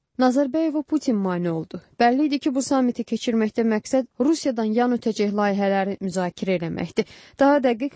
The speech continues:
Odessa-Qdansk və Plotsk-Qdansk neft marşrutlarının yaradılması müzakirə olunmalıdır. Bundan başqa, Azərbaycan, Gürcüstan, Türkiyə vasitəsilə Avropaya gedəcək qazın daşınması üçün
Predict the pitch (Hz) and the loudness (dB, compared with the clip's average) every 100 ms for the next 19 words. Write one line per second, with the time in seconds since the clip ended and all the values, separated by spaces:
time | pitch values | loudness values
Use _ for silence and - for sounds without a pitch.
0 | - 220 226 - 208 196 220 262 - 214 | -6 -2 -2 -2 -4 0 0 0 -4 -2
1 | 202 - 220 208 - 214 226 214 - - | -2 -2 -4 -4 -6 -2 0 0 -4 -4
2 | 214 226 - 214 202 - 190 208 196 202 | 0 0 -2 -4 -4 -6 -6 -2 0 2
3 | 208 202 196 202 208 196 247 208 196 175 | 0 0 -2 0 0 0 -2 0 0 -2
4 | - 196 170 170 165 - - - - - | -2 -2 0 -2 -4 -4 -6 -8 -16 -20
5 | - 262 339 302 233 - 196 196 233 226 | 0 2 4 4 0 -2 -2 0 0 0
6 | 226 233 254 240 233 202 - 226 226 262 | 0 0 -2 0 -2 -2 -2 -2 0 0
7 | 233 240 202 208 - 208 - 240 220 226 | 0 0 0 -2 -2 -4 -2 0 2 2
8 | 208 220 233 269 269 208 202 202 233 233 | 2 0 0 -2 -2 -2 -2 0 -2 -2
9 | 208 196 214 208 214 - 208 214 202 285 | -2 -2 -2 -2 -2 0 0 0 -2 -2
10 | - | 0